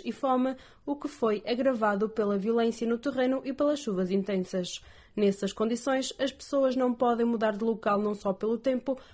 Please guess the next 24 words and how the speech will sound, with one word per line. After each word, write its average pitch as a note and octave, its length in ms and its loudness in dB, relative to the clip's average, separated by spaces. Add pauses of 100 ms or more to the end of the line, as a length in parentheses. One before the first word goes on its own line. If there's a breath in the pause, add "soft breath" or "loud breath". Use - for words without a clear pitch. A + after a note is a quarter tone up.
(120 loud breath)
mas C#4+ 180 0
também B3 360 2
pelo B3 220 0
receio F#3+ 380 -2
de F#3+ 120 0
ataques. F#3 680 -6 (420 soft breath)
É C#4+ 140 2
nessas C4+ 440 4
zonas A3+ 340 4
do G3+ 100 0
país A3+ 380 0
que - 100 -6
o A#3 60 6
acnur A3 280 2
estima A3 460 -2
que G#3 80 -10
se A3 80 -2
encontrem G#3 380 -2
mais G3+ 240 0
de G3 100 0
dois B3 340 2
terços G3 440 -2
dos F#3 160 -2
somalis, A3+ 580 -2